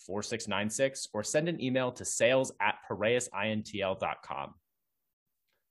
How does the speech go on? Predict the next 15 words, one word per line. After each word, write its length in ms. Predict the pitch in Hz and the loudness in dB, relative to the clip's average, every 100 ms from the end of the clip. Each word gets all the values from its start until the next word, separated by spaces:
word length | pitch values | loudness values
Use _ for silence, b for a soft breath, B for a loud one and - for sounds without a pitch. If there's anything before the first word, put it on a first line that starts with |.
| _ _ - | _ _ 2
Now, 340 | 120 110 92 | 6 6 6
let's 260 | 143 160 - | 4 4 2
get 180 | 170 | 2
into 200 | 165 165 | 2 0
this 220 | 151 127 - | -2 -4 -2
game, 280 | 110 107 | -2 -2
guys. 380 | 107 107 104 107 | 0 2 2 0
Olympiacos 720 | 117 123 143 151 139 143 135 - | -4 -4 0 2 6 6 6 2
one, 300 | 123 120 117 | 2 2 4
Arsenal 500 | 110 117 - 117 110 | 2 2 0 -2 0
zero. 580 | 110 120 120 113 117 - _ _ _ _ | 2 6 8 8 4 -4 _ _ _ _
It 120 | 120 | -2
was 180 | 107 98 | 0 2
not 220 | 120 135 | 6 8
enough. 580 | 135 120 113 107 - - | 8 8 6 4 0 -16